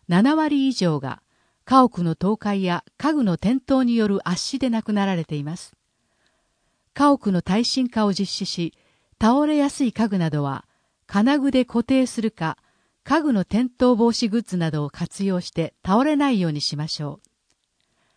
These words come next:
家具の固定ができない場合は、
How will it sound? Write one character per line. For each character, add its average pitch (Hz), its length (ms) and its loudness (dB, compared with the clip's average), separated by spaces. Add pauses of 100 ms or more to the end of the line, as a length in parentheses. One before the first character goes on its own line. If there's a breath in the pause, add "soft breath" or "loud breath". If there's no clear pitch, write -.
(460)
家 311 160 2
具 302 140 -2
の 233 140 0
固 202 160 -4
定 208 220 0
が 196 120 0
で 196 120 0
き 269 100 -2
な 262 120 2
い 202 80 2
場 165 180 0
合 160 160 -2
は、 147 240 -6